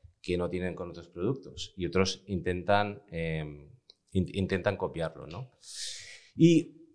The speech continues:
eh, os, os diría que, además, em, la pandemia nos ha forzado en dos cosas, ¿no?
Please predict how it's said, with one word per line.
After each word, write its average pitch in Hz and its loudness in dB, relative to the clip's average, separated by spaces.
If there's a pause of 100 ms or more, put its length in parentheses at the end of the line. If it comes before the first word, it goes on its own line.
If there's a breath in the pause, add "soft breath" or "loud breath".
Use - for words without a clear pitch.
(1040)
eh, 127 0
os, 117 2
os 120 0
diría 147 0
que, 110 0
además, 113 2
em, 95 2 (680)
la 110 10
pandemia 127 2
nos 123 -2
ha 127 -6
forzado - -6
en 98 4
dos 107 4
cosas, 85 -14
¿no? 135 -14